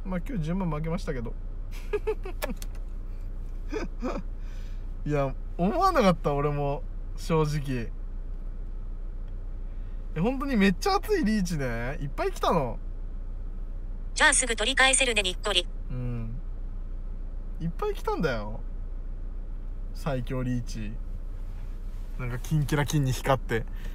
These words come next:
Speaker 1: キンキラキンに光ってさ、当たんねえのダメでしょ。普通に考えて。もうここで寝よっかな、俺今日。眠いわ、みんな。今日配信ないです。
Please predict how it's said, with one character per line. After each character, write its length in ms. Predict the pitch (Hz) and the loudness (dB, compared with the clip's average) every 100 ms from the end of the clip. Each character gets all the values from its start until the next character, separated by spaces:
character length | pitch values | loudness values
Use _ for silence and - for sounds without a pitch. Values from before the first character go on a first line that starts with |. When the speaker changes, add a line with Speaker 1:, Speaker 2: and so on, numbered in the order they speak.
| - | -4
Speaker 1:
キ 180 | - 370 | 0 2
ン 60 | 494 | 4
キ 120 | 539 | 6
ラ 100 | 539 | 6
キ 140 | 523 539 | 6 2
ン 40 | |
に 60 | 247 | 2
光 240 | - 214 | 4 4
っ 40 | 226 | 4
て 100 | 170 | 4
さ、 500 | 151 151 135 117 107 - - - - - - - - - - - - - - - - - - - | 6 6 6 4 0 -4 -4 -4 -4 -4 -4 -4 -4 -4 -4 -4 -4 -4 -4 -4 -6 -4 -4 0
当 120 | 156 | 0
た 180 | - 208 | 2 4
ん 100 | 196 | 6
ね 80 | 202 | 6
え 60 | |
の 120 | 151 | 4
ダ 220 | 120 143 160 | 2 2 4
メ 120 | 392 | 4
で 120 | 370 | 4
し 120 | - | 2
ょ。 80 | - - - - - - - | 0 -2 -4 -4 -4 -4 -2
普 60 | 160 | -2
通 220 | - 143 | -2 -2
に 120 | 135 | 0
考 80 | 139 143 139 | 0 0 2
え 120 | 139 | 2
て。 280 | 135 120 - - - - - - - - - - - - - - - - - - - - - | 2 0 -2 -2 -2 -4 -2 -4 -4 -4 -4 -4 -4 -4 -6 -6 -4 -4 -4 -6 -6 -4 -2
も 60 | 160 | -2
う 40 | |
こ 100 | 165 | 2
こ 100 | 208 | 4
で 80 | 294 | 4
寝 160 | 208 190 | 4 6
よ 100 | 269 | 6
っ 40 | |
か 140 | - | 6
な、 120 | 254 208 | 8 8
俺 140 | 190 | 8
今 440 | 180 190 185 156 - - - - | 6 8 10 8 2 -4 -4 -2
日。 60 | |
眠 300 | 160 175 226 | 0 2 2
い 20 | |
わ、 300 | 320 214 156 - - - 160 | 6 8 6 2 -4 -4 -4
み 120 | 151 | -4
ん 80 | 147 | -2
な。 240 | 143 143 - - - - - | -2 -2 -4 -4 -6 -4 -4
今 100 | - | 0
日 40 | 190 | 2
配 120 | 220 | 2
信 100 | 247 | 2
な 140 | 226 | 0
い 60 | 233 | 2
で 280 | 185 185 185 | 4 4 4
す。 160 | - | 0